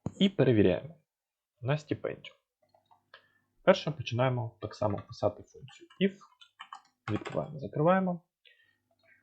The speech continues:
Починаємо писати в дужках. У нас є функція і, це буде and.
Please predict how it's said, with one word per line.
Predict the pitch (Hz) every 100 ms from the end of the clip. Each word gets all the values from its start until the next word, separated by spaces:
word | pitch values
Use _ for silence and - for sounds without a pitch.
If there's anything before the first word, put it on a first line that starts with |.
| _ _
Починаємо | - 117 117 110 110
писати | - 110 104 104
в |
дужках. | 98 107 - - - _ _ _ _ _ _ _ _ _ _ _ _ _
У |
нас | 147 180 -
є | 120 131 127 -
функція | 104 104 - -
і, | 139 180 196 - -
це | -
буде | 156 156 147 _ _ _ 135
and. | 139 135